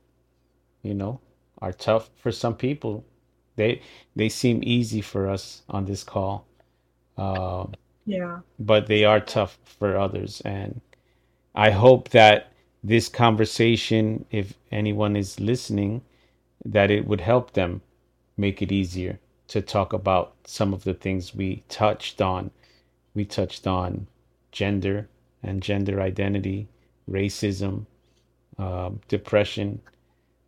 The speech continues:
Speaker 1: A D H D, and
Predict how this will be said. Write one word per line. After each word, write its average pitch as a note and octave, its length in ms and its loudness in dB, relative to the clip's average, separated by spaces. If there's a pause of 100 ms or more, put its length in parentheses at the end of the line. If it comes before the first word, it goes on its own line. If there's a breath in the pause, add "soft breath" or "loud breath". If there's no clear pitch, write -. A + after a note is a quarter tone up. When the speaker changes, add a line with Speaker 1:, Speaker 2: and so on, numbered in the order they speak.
(540)
Speaker 1:
A G2+ 180 0
D G2+ 220 -2
H G2 240 -4
D, G#2 320 -4 (880)
and F#2+ 360 -6